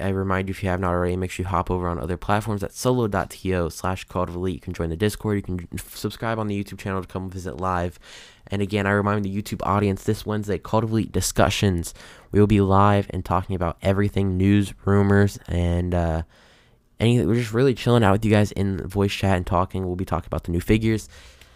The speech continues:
and everything along that line. You can follow us on all social media at Cult of Elite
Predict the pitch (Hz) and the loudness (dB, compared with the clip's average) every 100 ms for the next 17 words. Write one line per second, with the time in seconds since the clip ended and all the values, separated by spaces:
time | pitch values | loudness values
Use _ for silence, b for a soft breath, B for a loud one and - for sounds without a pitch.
0 | B - 131 127 123 - 95 104 107 110 | B -8 -6 -6 -8 -8 -8 -2 -2 -2
1 | - - 85 - 107 110 113 98 - - | -8 -10 -10 -4 0 2 2 -2 -4 -2
2 | 101 101 - 98 101 104 - 98 90 85 | 0 -2 -2 -2 0 -2 -4 -4 -4 -4
3 | 98 - 104 95 90 90 139 131 | -4 -2 0 0 0 2 2 0